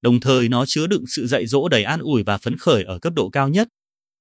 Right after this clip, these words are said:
Vì vậy nó đòi hỏi sự nghiên cứu cẩn thận và chi tiết. Vị sứ đồ đã hoàn tất lời tuyên bố vĩ đại của ông về giáo lý sự xưng công bình bởi đức tin. Ông đã xử lý mọi sự phản đối. Ông đã xem xét mọi lập luận có thể hình dung ra được để chống lại nó.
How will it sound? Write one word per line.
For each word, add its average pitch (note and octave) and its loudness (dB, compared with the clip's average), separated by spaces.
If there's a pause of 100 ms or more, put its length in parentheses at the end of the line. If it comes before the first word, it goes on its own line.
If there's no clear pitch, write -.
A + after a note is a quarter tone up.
Vì B2 6
vậy A#2 0
nó B2 -2
đòi C#3 -2
hỏi G#2+ -2
sự - -6
nghiên C3 -2
cứu D3+ -4
cẩn A#2+ 0
thận G2 -8
và G#2 0
chi C#3+ -6
tiết. G#3 2 (840)
Vị C3+ 4
sứ B2+ 2
đồ C3 4
đã B2+ 0
hoàn C3+ -2
tất - -2
lời A2 2
tuyên C3 2
bố B2+ 4
vĩ D#3+ -4
đại C#3+ -2
của G#2 -4
ông D3+ 0
về A#2+ 0
giáo A#2 0
lý C3+ 2
sự A#2 -6
xưng C#3 2
công D#3 0
bình G#2 0
bởi G2 0
đức E3 -8
tin. C3+ 2 (600)
Ông A#2+ 2
đã A2+ 0
xử A2 0
lý G#2+ 0
mọi D#3+ -2
sự - -8
phản G#2 -4
đối. G#2 2 (400)
Ông A#2+ 2
đã G2+ 0
xem D3+ 0
xét G3 -2
mọi A#2 -2
lập G#2+ -2
luận G#2 -4
có C3 -6
thể A#2 0
hình F#2+ -4
dung A#2 0
ra B2 0
được G#2 -6
để F#2+ -4
chống A2+ -2
lại A#2 -2
nó. G2 -4